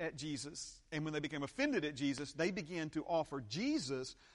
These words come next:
opportunities to be offended back at them. Thankfully, he didn't take those opportunities.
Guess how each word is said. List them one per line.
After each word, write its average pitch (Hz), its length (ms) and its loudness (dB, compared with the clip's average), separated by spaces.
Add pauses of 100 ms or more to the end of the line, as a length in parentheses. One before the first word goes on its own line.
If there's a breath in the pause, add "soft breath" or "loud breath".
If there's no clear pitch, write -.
(160 loud breath)
opportunities 151 760 -2
to 156 100 -6
be 147 180 0
offended 143 480 2
back 123 220 -4
at 127 120 -8
them. 120 280 -4 (440 soft breath)
Thankfully, 147 380 0
he 135 100 2
didn't 117 220 -2
take 113 240 -6
those 107 180 -8
opportunities. 107 760 -14